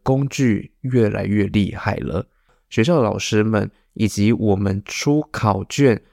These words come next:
或者是我们学习的那个方向，一样是维持在过去、维持在过去的这样的一个模式的话，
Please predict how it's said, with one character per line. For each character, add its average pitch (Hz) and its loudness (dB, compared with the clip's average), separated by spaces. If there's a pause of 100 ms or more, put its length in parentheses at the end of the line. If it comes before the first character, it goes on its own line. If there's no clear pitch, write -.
(120)
或 135 2
者 113 2
是 123 0
我 104 2
们 95 -2
学 104 0
习 - -4
的 107 2
那 113 0
个 107 2
方 117 -2
向， 117 -2 (360)
一 113 0
样 143 4
是 135 0
维 110 4
持 107 0
在 117 0
过 113 0
去、 104 0 (220)
维 113 2
持 139 0
在 135 0
过 131 0
去 120 -2
的 107 2
这 135 0
样 117 0
的 104 -4
一 104 -2
个 113 0
模 101 -2
式 131 0
的 110 4
话， 113 0